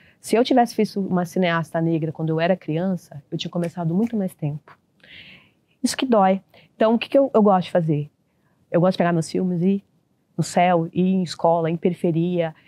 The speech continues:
e, e, e fala-, mo-, mostrar que a gente consegue chegar nesse lugar. Então, eu tinha um outro curta que era um trabalho de uma instituição de Mogi das Cruzes, que era sobre questão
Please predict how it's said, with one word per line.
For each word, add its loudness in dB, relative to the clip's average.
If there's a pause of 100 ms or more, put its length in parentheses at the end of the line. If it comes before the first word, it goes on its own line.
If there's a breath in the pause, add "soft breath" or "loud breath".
(200 soft breath)
e, 2
e, -2 (140)
e 2
fala-, 2
mo-, 6
mostrar 2
que 2
a 4
gente 2
consegue 0
chegar -4
nesse -4
lugar. -2
Então, 0
eu 4
tinha 0
um 2
outro 0
curta -2
que -6
era 0
um -4
trabalho -4 (460)
de 0
uma 4
instituição -4
de -4
Mogi -4
das -4
Cruzes, -4 (800 loud breath)
que 2
era 2
sobre 0
questão -4